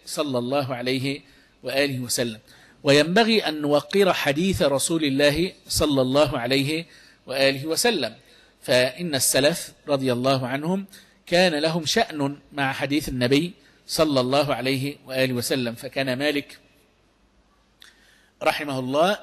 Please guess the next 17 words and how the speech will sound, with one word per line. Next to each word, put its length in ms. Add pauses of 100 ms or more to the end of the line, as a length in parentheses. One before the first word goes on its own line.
إذا 180
حدث 440
عن 200
النبي 520
صلى 300
الله 360
عليه 280
وسلم 480 (540)
كان 280
يكون 340
على 240
أكمل 480
هيئة. 420 (540)
قال، 260
آه، 1300 (120)
قالوا: 300
"كان 480